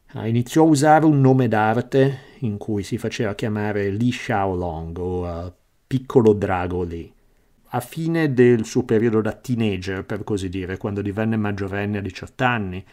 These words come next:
aveva già partecipato a quasi venti film. La recitazione, però, non era decisamente l'unico sfogo per la sua energia. Il suo bisogno fisico di consumare tutta quell'energia irrequieta, combinato con le difficili condizioni di Hong Kong,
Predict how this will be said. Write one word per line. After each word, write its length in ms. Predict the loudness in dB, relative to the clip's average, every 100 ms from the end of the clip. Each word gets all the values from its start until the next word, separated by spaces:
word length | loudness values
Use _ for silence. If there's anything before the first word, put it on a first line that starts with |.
| _ _ _ -6
aveva 320 | -2 0 -2
già 180 | -2 -2
partecipato 720 | -2 -4 -6 -4 0 0 -2
a 60 |
quasi 260 | -4 -4 -4
venti 360 | -4 -6 -8 -12
film. 500 | -14 -14 -14 -18 -20 _ _ _ _ _ -2
La 100 | -2
recitazione, 720 | -2 -4 -6 -2 -2 0 -2
però, 400 | -4 -10 -10 -14 _ _ _ _ _ _ _ -4
non 280 | 0 2 2
era 320 | 0 0 0
decisamente 800 | 0 -4 -4 -2 -2 -2 -4 -4
l'unico 440 | -4 -4 -4 -6 -10
sfogo 520 | -8 -6 -6 -6 -8
per 180 | -8 -10
la 120 | -10
sua 180 | -10 -12
energia. 560 | -12 -16 -16 -16 -18 -20 -20 _ _
Il 160 | -6
suo 120 | 2 4
bisogno 400 | 4 4 2 0
fisico 720 | -6 -4 -2 -2 -4 -8 -10
di 140 | -8
consumare 800 | -4 -4 -2 -4 -2 0 0 -2
tutta 320 | -4 -6 -6
quell'energia 720 | -2 -2 -2 -4 -8 -6 -4 -4
irrequieta, 720 | -6 -8 -8 -8 -8 -12 -10
combinato 680 | -6 -4 -2 0 0 0 -2
con 200 | 0 -2
le 120 | -4
difficili 540 | -6 -8 -8 -4 -4
condizioni 640 | -4 -4 -4 -6 -6 -6 -6
di 140 | -10
Hong 240 | -12 -14
Kong, 500 | -12 -14 -14 -14 -16